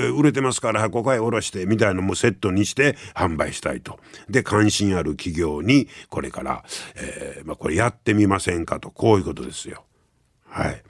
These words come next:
えー、空き室の有効利用。大体、あの、レンタルルームとかなんかいろいろ出てますけど、そんなとこでイチゴということになったら、また全く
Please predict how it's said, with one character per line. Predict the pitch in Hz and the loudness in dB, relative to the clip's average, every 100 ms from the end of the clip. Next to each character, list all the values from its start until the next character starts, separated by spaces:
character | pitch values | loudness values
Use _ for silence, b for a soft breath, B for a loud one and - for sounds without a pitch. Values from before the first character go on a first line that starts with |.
| B B B B B | B B B B B
え | 78 78 73 71 69 69 65 - | -8 -6 -6 -6 -8 -8 -10 -6
ー、 | |
空 | - 98 | -2 -2
き | 98 | -2
室 | - - - | -6 -6 -6
の | 82 76 | -4 -4
有 | 73 90 76 | -2 -2 -4
効 | - 73 67 | -6 -6 -6
利 | 67 | -10
用。 | 65 - B B B B - | -12 -12 B B B B -4
大 | 95 92 | -4 -2
体、 | 92 82 80 78 - | -2 -2 -2 -6 -8
あ | 73 | -8
の、 | 71 69 | -8 -10
レ | 73 98 | -2 0
ン | 104 | 0
タ | - | -2
ル | 90 82 | -2 -2
ル | 76 | -2
ー | 76 | -6
ム | 64 - | -8 -10
と | - | -8
か | 80 | -6
な | 73 | -8
ん | |
か | 65 82 | -6 -6
い | - | 0
ろ | 107 | 0
い | |
ろ | 80 | 0
出 | 78 90 | -4 -6
て | - | -4
ま | 85 | -6
す | - | -6
け | 78 | -8
ど、 | 69 65 B B B B | -8 -10 B B B B
そ | - 107 | 0 2
ん | |
な | 98 98 | 2 0
と | 87 | 0
こ | 85 | -2
で | - | -6
イ | - 92 | -6 -6
チ | - - 110 | -4 -2 0
ゴ | 98 - - | -2 -6 -14
と | - - | -14 -8
い | 92 | -6
う | 76 | -6
こ | 76 87 | -6 -6
と | 82 | -4
に | 78 73 | -4 -4
な | 73 | -6
っ | |
た | - 78 | -6 -6
ら、 | 73 - B B | -6 -8 B B
ま | - 110 | -2 0
た | 104 | 2
全 | 82 92 104 - - 120 | 2 0 0 -4 -4 0
く | 123 131 127 | 4 4 2